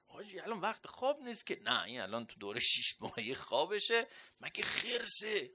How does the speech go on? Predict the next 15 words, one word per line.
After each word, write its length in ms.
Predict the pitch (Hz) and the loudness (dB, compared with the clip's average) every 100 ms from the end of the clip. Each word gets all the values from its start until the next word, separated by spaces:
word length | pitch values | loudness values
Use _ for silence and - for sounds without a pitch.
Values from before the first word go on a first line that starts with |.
| - | -12
خود 180 | 220 | -12
دیگه 180 | 214 247 | -10 -10
مدلشه 640 | 262 254 240 226 151 - | -8 -8 -6 -4 -2 -4
دیگه. 340 | 95 90 85 80 - - - - - - | -6 -8 -10 -10 -16 -18 -14 -14 -14 -2
و 160 | 131 185 | 6 6
خوابن 420 | - 214 240 233 | 6 0 0 2
الان 300 | 190 202 220 | 2 2 0
نمیتونید 400 | 214 170 151 120 | -2 -4 -8 -6
مزاحم 340 | 117 110 104 | -4 -2 -4
بشید. 320 | 95 - 78 - | -4 -4 -4 -4
فقط 320 | - 160 196 | 4 6 6
گفتن 320 | 196 190 208 | 4 -2 0
هر 140 | 202 202 | 0 0
موقع 180 | 196 190 | 0 0
یه 140 | 185 | 0